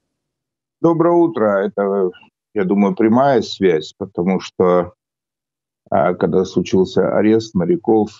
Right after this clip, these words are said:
а, в Крыму поднялись не только крымские татары, по-, по-, поднялись, э, и пласт, э, который мы называем "Этничные украинцы", а их семьсот тысяч.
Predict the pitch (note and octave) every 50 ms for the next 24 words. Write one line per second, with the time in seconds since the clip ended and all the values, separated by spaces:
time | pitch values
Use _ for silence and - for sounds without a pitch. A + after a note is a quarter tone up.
0 | - - - - F2+ E2 E2 - - - F#2+ F#2+ F#2+ G2 F#2 - - E2+ D#2+ F2
1 | F2 E2+ E2+ E2 - - F#2 F2+ F2 - G2+ E2+ - E2 D2+ - E2 E2 D#2 -
2 | - - E3+ D#3+ - E2+ D#2+ - A2 G#2+ G2+ F2+ E2 - - - C#2 C#2+ C#2 C#2+
3 | - - - - - - - - - E3+ - - D#3+ - - - - - _ _
4 | _ _ - - - D#2+ F#2 F#2 F2+ F#2 F#2 F2+ - - E2+ F2 F#2 - F2+ F2
5 | E2+ - F#2+ F#2 F2 E2+ - - - _ - D#2 D2+ D#2 D#2 D#2 D2+ D2+ D#2+ D#2
6 | D#2 - E2+ D#2+ E2+ D#2 E2 E2 E2 E2 E2 D#2+ D#2+ D#2+ D#2 D#2+ E2 D#2 D#2 D#2+
7 | E2 D#2 D#2+ D2+ - G2+ F#2 E2+ - - - E2+ E2 D#2 - - F2+ F2+ F#2+ F2+
8 | D#2+ - - D2+ D2 D#2 D2+ - - - - D#2+ D2 - - D#2+ - - - F#2+
9 | E2 - - - C2 - - -